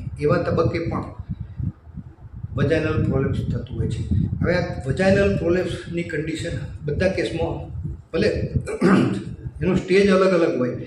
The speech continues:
પણ કન્ડિશન એક જ ટાઈપની હોય. એનું કઈ રીતે આપણે હેન્ડલ કરવું અને કઈ રીતે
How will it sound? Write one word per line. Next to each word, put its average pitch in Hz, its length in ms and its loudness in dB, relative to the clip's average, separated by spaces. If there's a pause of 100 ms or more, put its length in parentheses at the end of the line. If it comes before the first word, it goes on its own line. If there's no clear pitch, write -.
(320)
પણ 151 160 -2
કન્ડિશન 175 500 0 (220)
એક 165 180 0
જ 165 180 2
ટાઈપની 139 320 -2
હોય. 139 180 -2 (420)
એનું 175 340 0
કઈ 165 160 2
રીતે 175 240 -2
આપણે 170 220 2
હેન્ડલ 147 460 0
કરવું 156 380 -2
અને 147 100 -2
કઈ 156 240 -2
રીતે 165 200 -4